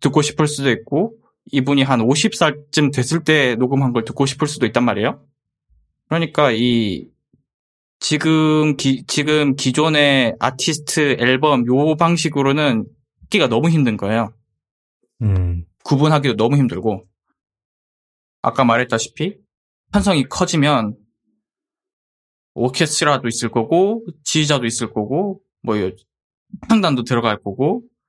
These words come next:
Speaker 2: 음.
Speaker 1: 지금 내가 최근에 좀 한 번씩 자주 듣는 것 중에 편성이 제일 큰 거는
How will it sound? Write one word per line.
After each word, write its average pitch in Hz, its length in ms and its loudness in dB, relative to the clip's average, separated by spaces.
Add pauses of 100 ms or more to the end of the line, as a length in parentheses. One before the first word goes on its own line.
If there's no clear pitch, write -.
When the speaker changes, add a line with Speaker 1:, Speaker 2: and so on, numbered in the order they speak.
(1000)
Speaker 2:
음. 98 100 -12
Speaker 1:
지금 110 260 -6 (720)
내가 117 380 0 (460)
최근에 151 460 -2 (260)
좀 123 120 -2
한 147 180 -2
번씩 165 220 0
자주 135 320 -2
듣는 120 160 0
것 123 100 -2
중에 117 280 -2
편성이 170 420 -2
제일 127 320 -4
큰 156 160 -4
거는 196 400 -2